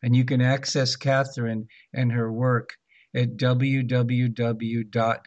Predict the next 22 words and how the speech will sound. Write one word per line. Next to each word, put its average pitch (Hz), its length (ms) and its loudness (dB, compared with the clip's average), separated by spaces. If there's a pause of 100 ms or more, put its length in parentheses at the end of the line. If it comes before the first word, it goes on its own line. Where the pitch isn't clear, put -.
(120)
catherine 123 520 0
fauvre 117 580 0
dot 110 320 -6
com. 104 460 -2 (400)
That's 117 260 -2
w 120 540 2
w 117 440 0
w 110 480 -6
dot 107 320 -6 (560)
k 123 520 0 (100)
a 117 480 -2 (540)
t 143 400 0
h 123 640 -2 (120)
e 139 300 0
r 123 680 2 (360)
i 127 280 2 (180)
n 135 320 2 (100)
e 123 520 -2 (440)
f 131 260 -2
as 143 200 0
in 127 180 0
Frank, 123 640 -2